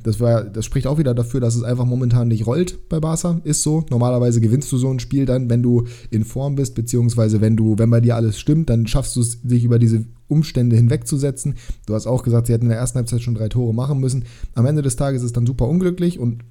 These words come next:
hätte wahrscheinlich dann halt auch zu einem Sieg führen müssen, beziehungsweise, wie gesagt, ich mag ja Zeitspiel auch nicht, ich finde das ja auch scheiße,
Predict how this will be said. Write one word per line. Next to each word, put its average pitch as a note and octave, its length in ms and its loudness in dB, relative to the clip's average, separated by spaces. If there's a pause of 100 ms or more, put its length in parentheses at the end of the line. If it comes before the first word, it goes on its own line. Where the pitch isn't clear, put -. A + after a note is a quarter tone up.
(120)
hätte C3 380 -4
wahrscheinlich B2 500 -2
dann A#2+ 120 0
halt A2+ 120 0
auch A2+ 240 -4
zu - 160 -4
einem G#2+ 400 2
Sieg C#3 340 0
führen C3 320 0
müssen, E3 300 0
beziehungsweise, A#2 580 -2
wie A#2+ 120 -2
gesagt, C3 260 -2
ich G#2 40 0
mag A#2+ 200 -2
ja A2+ 100 -2
Zeitspiel A2+ 380 -4
auch C#3 160 -2
nicht, D#3 100 -2
ich B2 60 -4
finde A#2+ 140 -2
das G#2+ 60 -4
ja A2+ 60 -4
auch B2+ 100 -4
scheiße, C3 360 -6